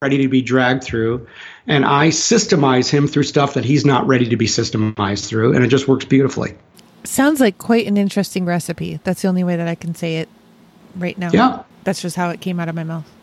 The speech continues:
Speaker 2: Yeah.
Speaker 1: Mm-hmm.
Speaker 2: When my husband and I got married, part of my marriage vows was that I would work on reducing clutter.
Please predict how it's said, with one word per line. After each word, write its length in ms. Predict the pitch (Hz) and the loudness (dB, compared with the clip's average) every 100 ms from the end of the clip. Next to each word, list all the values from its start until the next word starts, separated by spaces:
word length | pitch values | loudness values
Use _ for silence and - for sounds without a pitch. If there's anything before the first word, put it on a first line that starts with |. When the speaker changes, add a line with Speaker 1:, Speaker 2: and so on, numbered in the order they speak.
| _ _ | _ _
Speaker 2:
Yeah. 240 | 180 131 - | 0 0 2
Speaker 1:
Mm-hmm. 520 | 165 262 269 - - | 2 2 0 -10 -4
Speaker 2:
When 240 | 220 254 226 | 2 2 4
my 120 | 226 | 4
husband 340 | 208 226 226 | 4 2 2
and 100 | 208 | 4
I 100 | 190 | 4
got 200 | 180 180 | 2 0
married, 360 | 180 175 170 165 - - - _ _ | 0 0 0 -4 -8 -20 -20 _ _
part 240 | - 226 208 | 0 2 4
of 60 | |
my 180 | 196 185 | 4 4
marriage 640 | 180 170 180 175 175 - | 2 2 2 2 2 0
vows 480 | - 165 160 165 - | 0 2 2 -2 0
was 180 | 175 156 | 0 2
that 220 | 170 160 | 0 2
I 160 | 185 175 | 2 4
would 400 | 175 165 156 170 - _ _ _ _ | 4 2 0 -6 -12 _ _ _ _
work 280 | 185 190 - | 2 2 2
on 120 | 180 | 2
reducing 460 | 175 165 165 - 170 | 2 4 2 0 -2
clutter. 400 | - 170 - | -2 -4 -4